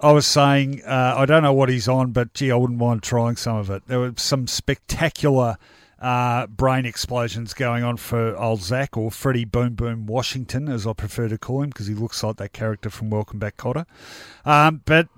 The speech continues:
that aside, I thought the Essendon senior blokes really stood up. None better than Dyson Heppell, who I will expand on in Hot or Not.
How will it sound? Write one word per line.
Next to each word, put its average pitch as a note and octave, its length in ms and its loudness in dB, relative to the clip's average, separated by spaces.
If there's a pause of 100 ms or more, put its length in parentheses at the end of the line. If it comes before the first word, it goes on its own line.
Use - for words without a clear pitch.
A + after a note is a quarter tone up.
that F#3+ 180 8
aside, F3+ 580 6
I C#3+ 220 2
thought D#3 400 4
the D3 280 2
Essendon D#3 400 0
senior C3+ 380 0
blokes B2 400 -2
really C#3 320 2
stood A#2 300 -4
up. B2+ 180 -4
None C#3+ 320 0
better B2 220 2
than A#2 160 -2
Dyson B2 400 -2
Heppell, A#2 400 -2
who A2+ 180 0
I A2+ 80 0
will A2 220 -4
expand A#2+ 500 -4
on A#2 180 -2
in A2 140 -8
Hot A2 220 -2
or A#2 140 0
Not. C#3+ 300 2